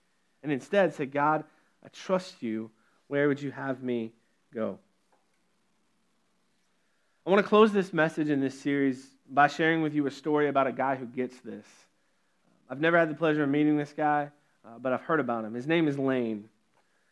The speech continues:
Lane was a type A driven personality who started work every day at five A M and usually didn't quit until late evening. He took a company, a-, as a leader of this company, from a value of a hundred million dollars to nine billion,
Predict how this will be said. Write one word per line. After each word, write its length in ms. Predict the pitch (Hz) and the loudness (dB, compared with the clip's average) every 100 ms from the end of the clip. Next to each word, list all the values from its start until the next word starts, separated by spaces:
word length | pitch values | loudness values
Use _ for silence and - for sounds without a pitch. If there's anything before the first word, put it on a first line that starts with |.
| _ - | _ -4
Lane 280 | 147 175 190 | 2 4 4
was 140 | 160 | 4
a 80 | 147 | 0
type 360 | - 180 185 | 0 2 4
A 200 | 165 165 | 6 6
driven 440 | 156 143 170 170 151 | 4 2 2 2 0
personality 800 | - 160 151 139 147 147 147 147 _ _ | 0 -2 0 0 2 2 0 -4 _ _
who 100 | 151 | -10
started 340 | 151 170 156 135 | 0 2 4 6
work 260 | 151 151 147 | 4 4 2
every 240 | 156 160 | 2 4
day 200 | 147 147 | 6 4
at 100 | 143 | 2
five 300 | - 147 147 | 2 4 4
A 60 | 143 | 2
M 260 | 143 147 | 0 0
and 100 | 139 | 0
usually 320 | 135 147 147 | 0 0 0
didn't 260 | 143 139 113 | -2 -2 -4
quit 300 | - 151 - | 0 0 0
until 460 | 127 - 143 131 127 _ _ - | -8 -6 -4 -4 -6 _ _ -8
late 220 | 135 139 | -4 -2
evening. 460 | 131 123 117 104 101 _ _ _ _ _ _ _ _ - | -2 -4 -4 -10 -14 _ _ _ _ _ _ _ _ -8
He 100 | 143 | -6
took 220 | 175 185 | -2 -2
a 80 | 139 | -4
company, 600 | - 180 180 185 180 180 - _ _ _ | 0 0 2 2 2 0 -8 _ _ _
a-, 40 | 139 | 0
as 260 | 143 156 | 4 4
a 60 | 147 | 4
leader 300 | 143 165 170 | 4 4 6
of 100 | 160 | 4
this 140 | 151 | 0
company, 340 | - 170 165 156 | -2 -2 0 -2
from 180 | 165 151 | -2 0
a 80 | |
value 400 | 139 147 165 165 | 4 6 8 8
of 100 | 165 | 6
a 80 | 139 | 4
hundred 360 | - 180 180 165 | -2 -2 0 0
million 340 | 165 175 165 | 0 0 2
dollars 520 | 156 156 160 165 156 - | 4 4 4 0 -2 -8
to 80 | - | -8
nine 480 | 139 139 143 143 139 | -2 -2 0 -2 0
billion, 540 | 147 151 135 117 101 | 4 4 2 -2 -6